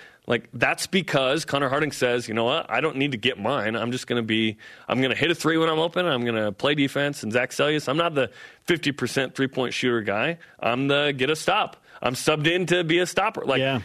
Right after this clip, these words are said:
Speaker 1: like, everyone has a role, and in every successful group,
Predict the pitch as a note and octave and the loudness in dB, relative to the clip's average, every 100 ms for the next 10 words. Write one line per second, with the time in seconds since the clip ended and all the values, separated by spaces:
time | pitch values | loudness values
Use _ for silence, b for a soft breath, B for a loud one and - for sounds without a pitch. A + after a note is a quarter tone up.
0 | - - C3+ - E3 F#3 G#3+ G3+ F3+ F3+ | -2 -2 -2 0 0 2 4 2 2 0
1 | C#3 C#3 C#3+ - B2 A#2 B2 D3 D#3+ - | 2 2 2 0 0 0 0 2 0 -2
2 | - C#3+ C#3 C3 G#2+ A2 D3+ | -2 0 0 -4 -2 0 0